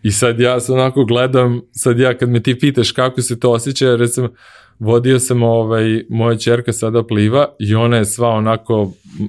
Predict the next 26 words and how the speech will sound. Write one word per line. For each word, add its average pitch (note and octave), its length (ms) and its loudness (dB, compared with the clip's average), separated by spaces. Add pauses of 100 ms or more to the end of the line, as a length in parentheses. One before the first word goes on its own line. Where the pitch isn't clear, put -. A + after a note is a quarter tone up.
(100)
mala A2 500 2
jedna, G#2+ 440 4
ova, G#2+ 460 4
ž-, A2 240 0
živa A#2+ 500 2
vatra A2 520 -2 (560)
od, G#2 280 0
e, G#2 60 0 (380)
od G#2+ 180 0
deteta, G#2+ 640 -2
pune B2+ 440 2
energije G#2+ 960 2
ima, G#2+ 220 2
onako, G2 500 -2
ovaj, G2 500 0
nešto A2 440 -2
je G#2 60 4
dobila G#2 720 0
i G#2+ 140 -2
od G2 120 0
mene, G2+ 300 0
valjda. G2 380 0 (640)
I G#2+ 140 2
dođe B2 320 2
sa - 160 -8
treninga, C3 680 -2